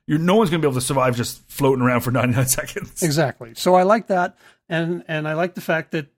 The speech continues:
Speaker 2: it was very responsive. I did enjoy that it felt like a Williams game. Uh, and the sound, the music and, and the sound effects were outstanding. I mean, just great stuff and, and
Speaker 1: Mm-hmm.
Speaker 2: really kinda draw you into the game. So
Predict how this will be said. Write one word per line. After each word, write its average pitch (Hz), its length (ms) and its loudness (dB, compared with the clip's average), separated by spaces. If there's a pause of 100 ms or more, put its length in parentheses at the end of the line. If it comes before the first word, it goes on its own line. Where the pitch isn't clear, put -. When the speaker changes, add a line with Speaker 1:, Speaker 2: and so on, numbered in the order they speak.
Speaker 2:
it 170 80 -6
was 151 140 -4
very 156 260 0
responsive. 147 580 -2
I 147 60 2
did 175 220 0
enjoy 156 420 0
that 143 100 -4
it 151 140 -10
felt 165 180 -2
like 151 160 -6
a 180 60 -4
Williams 147 320 -2
game. 143 320 -6 (480)
Uh, 143 260 -6
and 156 640 -4
the 139 120 -8
sound, 147 420 -2 (120)
the 147 80 -6
music 160 420 0
and, 156 320 -2
and 139 220 -6
the 131 100 -8
sound 160 240 -8
effects 170 300 -6
were 139 220 -10
outstanding. 143 640 -4
I 139 60 -10
mean, 135 160 -6
just 147 260 -8
great 143 320 -4
stuff 127 360 -10
and, 139 180 -12
and 143 100 -4
Speaker 1:
Mm-hmm. 143 80 0
Speaker 2:
really 147 160 0
kinda 151 240 -4
draw 165 240 0
you 175 240 2
into 160 140 -2
the 151 60 -8
game. 156 260 -6
So 156 200 -4